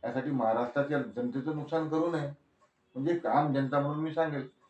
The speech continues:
आम्हालाही प्रॉब्लेम आहे, मग आम्ही कुठं, कोणाकडे जायचं मग? आम्ही कोणाकडे जायचं?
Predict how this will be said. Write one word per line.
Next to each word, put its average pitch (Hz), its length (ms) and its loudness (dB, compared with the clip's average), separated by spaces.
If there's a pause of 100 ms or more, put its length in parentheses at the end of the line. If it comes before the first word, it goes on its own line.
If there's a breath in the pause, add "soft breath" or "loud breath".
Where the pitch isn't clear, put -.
(440)
आम्हालाही 120 420 0
प्रॉब्लेम 156 320 4
आहे, 147 180 4
मग 135 160 2
आम्ही 139 200 2
कुठं, 156 180 -4
कोणाकडे 170 400 2
जायचं 165 300 4
मग? 165 80 -6 (1900)
आम्ही 135 200 -2
कोणाकडे 170 460 4
जायचं? 127 320 2